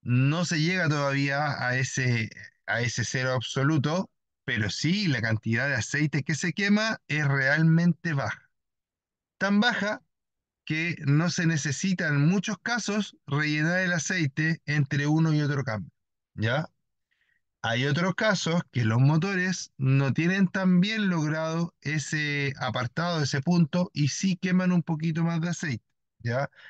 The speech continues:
Estoy hablando de motores normales, comunes y corrientes, que queman más aceite que otros. Unas marcas que pueden quemar más aceite que otras, como para explicarlo mejor,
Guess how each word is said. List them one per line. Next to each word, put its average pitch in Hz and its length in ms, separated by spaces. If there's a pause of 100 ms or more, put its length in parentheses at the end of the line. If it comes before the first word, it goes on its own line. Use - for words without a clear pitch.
(280)
Estoy 120 100
hablando 135 260
de 131 80
motores 135 320
normales, 135 580
comunes 165 500
y 170 60
corrientes, 170 680
que 135 220
queman 156 380
más 147 240
aceite 143 420
que 135 80
otros. 113 340 (180)
Unas 160 280
marcas 143 420
que 131 140
pueden 127 240
quemar 123 280
más 123 260
aceite 120 400
que 117 100
otras, 113 320 (800)
como 113 160
para 117 100
explicarlo 117 480
mejor, 113 340